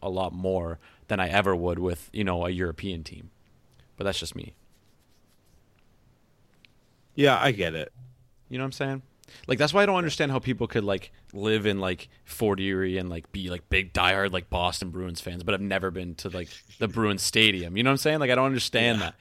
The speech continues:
Speaker 1: I don't get that. Like, even if they've been there once or twice, it's like, it's not, like, a regular thing in your life. Like, you're not, like,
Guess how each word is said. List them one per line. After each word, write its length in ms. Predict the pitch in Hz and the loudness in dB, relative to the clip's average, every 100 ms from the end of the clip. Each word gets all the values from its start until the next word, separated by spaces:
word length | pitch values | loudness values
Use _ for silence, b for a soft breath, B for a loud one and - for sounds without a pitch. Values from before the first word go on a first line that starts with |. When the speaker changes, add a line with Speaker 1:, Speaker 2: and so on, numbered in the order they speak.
| b b | b b
Speaker 1:
I 80 | |
don't 160 | 131 123 | -2 0
get 220 | 120 117 | -4 -4
that. 220 | 82 78 _ b b b b b | -8 -12 _ b b b b b
Like, 120 | 123 | -4
even 160 | 131 165 | 0 0
if 80 | 175 | 4
they've 180 | 170 123 | 2 4
been 140 | 139 | 4
there 120 | 127 | 4
once 260 | 104 113 113 | 2 0 -2
or 60 | |
twice, 280 | - 110 104 | -2 -2 -2
it's 140 | 98 104 | -4 -6
like, 160 | 98 | -6
it's 200 | - - | -6 -6
not, 160 | 120 113 | -4 -2
like, 100 | 113 | -2
a 80 | 107 | -2
regular 460 | 98 98 101 101 | -2 -2 -2 -2
thing 260 | 92 104 98 | -4 -6 -6
in 100 | 95 | -6
your 120 | 87 | -6
life. 180 | 95 85 | -6 -6
Like, 140 | 95 | -8
you're 100 | 104 | -6
not, 300 | 101 101 - | -4 -4 -6
like, 280 | 87 87 - | -10 -12 -14